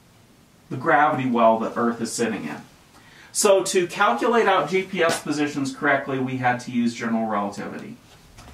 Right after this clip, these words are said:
Now, if you didn't take into account the curvature of space-time, you would be off by somewhere between one and two kilometers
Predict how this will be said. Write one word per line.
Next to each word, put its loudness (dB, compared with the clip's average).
Now, 4
if 4
you 0
didn't 0
take 0
into 2
account 2
the -8
curvature 0
of -2
space-time, -2
you 6
would 6
be -4
off 2
by 4
somewhere -2
between -4
one 0
and -2
two -6
kilometers -2